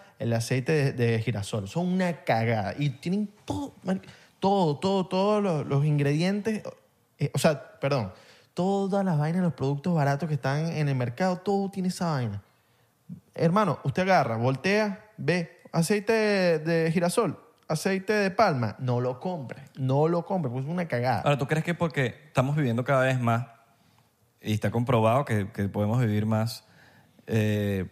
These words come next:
Speaker 2: que paralelamente en los gobiernos nos estén poniendo cosas en los alimentos y maneras
Speaker 1: Sí.
Speaker 2: de que nos moramos antes, porque la vaina estamos como que subiendo, rompimos una barrera de que podemos joder,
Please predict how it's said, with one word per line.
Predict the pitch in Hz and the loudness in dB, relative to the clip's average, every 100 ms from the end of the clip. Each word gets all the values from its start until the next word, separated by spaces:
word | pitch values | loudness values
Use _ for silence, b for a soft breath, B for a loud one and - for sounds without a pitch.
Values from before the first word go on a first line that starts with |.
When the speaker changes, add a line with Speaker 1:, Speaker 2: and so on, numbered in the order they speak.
| _ _ _ _ _ _ _ - _ _ _ | _ _ _ _ _ _ _ -20 _ _ _
Speaker 2:
que | - 131 | -4 0
paralelamente | 127 120 117 120 135 139 135 143 | 2 2 2 2 0 0 -2 -2
en | 147 | -2
los | 135 | -2
gobiernos | 120 110 110 113 135 | -2 -2 -2 -2 -2
nos | 127 | -2
estén | 113 107 107 107 110 101 _ | -2 -2 -4 -2 -4 -8 _
poniendo | 123 127 123 123 | -4 -2 -2 -2
cosas | 127 120 131 | -4 -4 -4
en | |
los | 123 | -2
alimentos | 117 98 101 117 113 120 | -2 -2 -2 -2 -2 -2
y | 117 101 | -2 -2
maneras | 95 95 98 | -4 -2 -2
Speaker 1:
Sí. | 123 | 0
Speaker 2:
de | 92 | 0
que | 113 | 0
nos | |
moramos | 107 101 120 135 | -2 -2 -4 -2
antes, | 143 135 123 151 - B B | 0 0 -2 -6 -8 B B
porque | - 107 | -6 -2
la | 110 | 0
vaina | 104 110 | 0 -2
estamos | 117 - - 123 127 123 | -6 -8 -4 -4 -4 -6
como | 127 107 | -6 -6
que | 107 | -8
subiendo, | 107 101 101 107 | -6 -4 -4 -2
rompimos | 117 104 113 120 | -2 0 0 0
una | 131 | 0
barrera | 135 120 104 104 123 | 2 2 2 2 2
de | 127 | 0
que | 110 | -2
podemos | 101 98 110 | -4 -4 -2
joder, | 107 95 | -2 -2